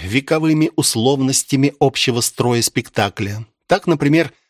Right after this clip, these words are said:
премьеры и гастролеры при первом выходе на сцену начинали свою роль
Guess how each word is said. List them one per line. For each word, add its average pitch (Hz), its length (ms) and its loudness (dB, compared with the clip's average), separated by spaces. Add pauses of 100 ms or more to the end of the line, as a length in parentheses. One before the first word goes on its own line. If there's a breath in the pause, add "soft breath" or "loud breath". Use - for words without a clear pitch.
(180)
премьеры 160 580 2
и 170 240 -4
гастролеры 135 1000 -2
при 135 260 0
первом 101 500 -2
выходе 104 420 -4
на 98 140 -2
сцену 180 480 0
начинали 135 560 0
свою 117 340 0
роль 147 260 0